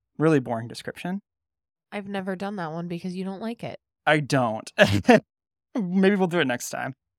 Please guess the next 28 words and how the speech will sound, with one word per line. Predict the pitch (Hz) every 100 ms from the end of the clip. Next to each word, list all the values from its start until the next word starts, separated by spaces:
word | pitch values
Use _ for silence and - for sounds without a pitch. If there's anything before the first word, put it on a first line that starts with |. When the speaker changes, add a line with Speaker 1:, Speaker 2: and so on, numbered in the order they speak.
| _ _ _ _
Speaker 2:
I | 190
think | 233 339
it | 254
sounds | 175 160
fun. | - 214 156 - _ _ _ -
Speaker 1:
Uh, | 180 170 - - - _ _ _ _
so | - - 214 175 165 151 _ _ _ _ _
one | 180 156 202
thing | 262
I | 220
didn't | 143 143
know | 110 107 110 _ _
is | 147 123
that | 127 123 -
this | 147 151 180 -
is | 151 131
one | 131 139
of | 143
two, | - - - 170 170 160 _ _ _ _ _
um, | 127 120 110 110 - _ _ _ _
this | 175 175
is, | 226
this | 185 165
is | 233
only | 185 151 165
one | 147 135
of | 123
two | - - 135 135 131